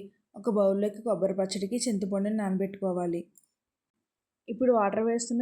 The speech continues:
చింతపండు ఇది పచ్చి పులుసుకి సరిపోతుంది. ఇప్పుడు ఈ కొంచెం చింతపండు కొబ్బరి పచ్చడికి నానబెట్టుకుందాము. దీనిలో కూడా కొంచెం వాటర్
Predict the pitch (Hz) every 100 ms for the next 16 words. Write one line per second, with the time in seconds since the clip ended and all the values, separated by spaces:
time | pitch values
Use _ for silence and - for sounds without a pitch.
0 | 240 226 208 208 220 220 233 208 220 190
1 | - 208 208 220 220 202 185 185 190 180
2 | 175 - _ _ _ - _ _ - 240
3 | 247 254 247 208 196 220 233 214 220 220
4 | 208 208 208 175 196 202 202 220 233 226
5 | 190 196 190 196 196 185 175 170 - _
6 | _ _ - 214 208 226 247 247 247 233
7 | 226 190 190 220